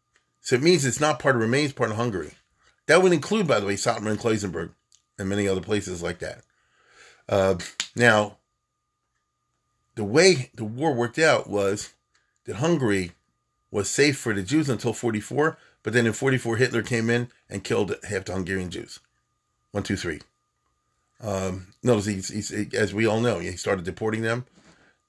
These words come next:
Some of you listening may have relatives who were just taken straight to Auschwitz starting in, uh, April, May, right around now, of forty-four,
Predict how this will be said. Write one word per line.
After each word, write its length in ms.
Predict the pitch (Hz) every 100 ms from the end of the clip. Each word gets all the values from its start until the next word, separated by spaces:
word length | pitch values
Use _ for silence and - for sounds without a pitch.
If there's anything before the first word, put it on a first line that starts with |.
| _ - -
Some 300 | - 107 104
of 100 | 101
you 120 | 107
listening 420 | 107 104 113 110
may 140 | 104
have 160 | 101 98
relatives 520 | 104 107 117 113 - - _ _ _ _
who 60 | 95
were 60 |
just 200 | 95 92
taken 240 | 110 90 90
straight 280 | - 104
to 80 | 110
Auschwitz 360 | 98 113 107 98
starting 360 | - 104 101
in, 80 | 98
uh, 160 | 90 90 -
April, 280 | 101 98 98
May, 260 | 98 101
right 200 | 101 107
around 200 | 110 101
now, 320 | 101 98 104 - _ _
of 100 | -
forty-four, 640 | - 104 95 127 135 151